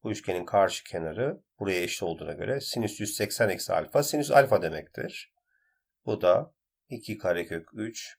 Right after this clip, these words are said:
bölü on üç sinüs alfaya eşit demenin bir başka yoludur. Sorumuza gelirsek tekrar. Sorumuzda bu seçenek hangisi?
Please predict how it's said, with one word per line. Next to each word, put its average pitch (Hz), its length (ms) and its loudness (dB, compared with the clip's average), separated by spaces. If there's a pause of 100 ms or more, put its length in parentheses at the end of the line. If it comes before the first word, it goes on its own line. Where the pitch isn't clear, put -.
bölü 90 160 -4
on 110 240 2
üç - 420 -6 (440)
sinüs 113 340 -2
alfaya 104 380 6
eşit - 380 -4
demenin 98 360 -2
bir 117 120 2
başka 101 320 6
yoludur. 80 560 -4 (440)
Sorumuza 117 540 2
gelirsek 95 500 -2
tekrar. 110 440 4 (220)
Sorumuzda 113 460 -2
bu 113 80 -4
seçenek 110 460 0
hangisi? 120 800 6